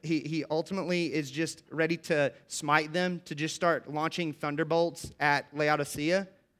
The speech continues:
But rather, we're told in verse nineteen, he says all that he says because he loves them. Look at verse nineteen. He says, "Those whom I love, I reprove and discipline, so be zealous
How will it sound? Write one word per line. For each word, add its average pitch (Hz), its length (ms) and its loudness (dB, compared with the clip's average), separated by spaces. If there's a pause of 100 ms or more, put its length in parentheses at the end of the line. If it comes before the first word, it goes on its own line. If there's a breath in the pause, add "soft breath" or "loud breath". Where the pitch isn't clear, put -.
(220)
But 180 140 2
rather, 190 240 8
we're 175 80 2
told 190 260 0
in 214 80 2
verse 185 240 0
nineteen, 175 600 0 (120)
he 165 120 -14
says 180 260 -2
all 190 220 2
that 208 120 4
he 196 60 -2
says 170 340 0
because 151 360 -6
he 147 140 -4
loves 131 380 -2
them. 104 260 -18 (960)
Look 208 120 0
at 185 100 0
verse 190 200 0
nineteen. 165 260 0
He 160 60 -2
says, 156 260 -2
"Those 170 240 2
whom 254 140 2
I 233 100 8
love, 175 340 4
I 156 60 4
reprove 175 640 0 (280 loud breath)
and 165 200 -2
discipline, 151 480 -2
so 160 180 -2
be 165 240 -4
zealous 160 560 0